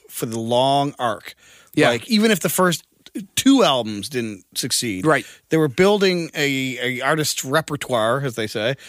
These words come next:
Speaker 1: so that by the third, fourth, fifth album, you've got something that's really got a following now, which they don't do anymore. They would never be that patient. So they go back to the well.
Speaker 2: Well,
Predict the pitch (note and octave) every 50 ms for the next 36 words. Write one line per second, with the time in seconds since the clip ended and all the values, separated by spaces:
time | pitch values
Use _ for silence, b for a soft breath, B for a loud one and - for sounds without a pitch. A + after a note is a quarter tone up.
0 | B B B B - D3+ D3 C#3+ C#3+ C3+ - D3+ C#3 C3+ C3 - - - - F3
1 | F3 E3+ D#3+ C#3 - D3+ D3+ D3 C3+ - - C#3+ - D3 D#3+ E3+ E3 C#3+ C#3 B2+
2 | A#2 C#3+ C3 B2 - - B2+ A2+ - A#2+ A2 A2+ G2+ - C3+ C3+ A#2+ A2 G#2 G2
3 | E2+ - - A#2+ A#2+ B2 G#2+ F#2+ F#2 F2 E2 G2 A#2 - - B3 B3+ C4+ B3 -
4 | - - _ _ G#2 G2+ C#3+ E3 D3 G#2 F#2+ F#2 F#2+ A2 A#2 F2 E2 G2 A#2 A#2
5 | G#2 G#2 G#2+ G#2+ F#2+ F2+ F#2 F#2 B B B B B B B B B2 A2 G2+ F2+
6 | - C3 A2+ G#2 - F#2 D#2 - - E3 D3+ C#3 C3+ B2 B B B B B B
7 | E3 D#3+ G3 F#3 F#3+ F#3 F3+ - A3 A3+ A3 F3 C3+ F2+ C#2+ - - B B B
8 | B B B B B B B B B - F#3 F3+ F3 E3+ -